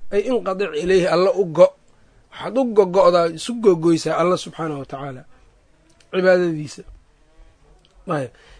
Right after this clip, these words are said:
Cibaadadiisana sida aad ugu go-, go-, aad ugu, aa, ugu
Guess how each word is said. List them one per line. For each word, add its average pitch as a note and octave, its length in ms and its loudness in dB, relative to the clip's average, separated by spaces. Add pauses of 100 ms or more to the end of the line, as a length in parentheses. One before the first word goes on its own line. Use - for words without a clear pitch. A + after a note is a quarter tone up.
(160)
Cibaadadiisana A3+ 680 2
sida A3 260 -2
aad G3 160 2
ugu F3+ 260 -6
go-, G3 180 4
go-, G#3 300 -2
aad F#3 400 -2
ugu, G3 200 -6 (200)
aa, F3+ 300 -6
ugu G3+ 220 -6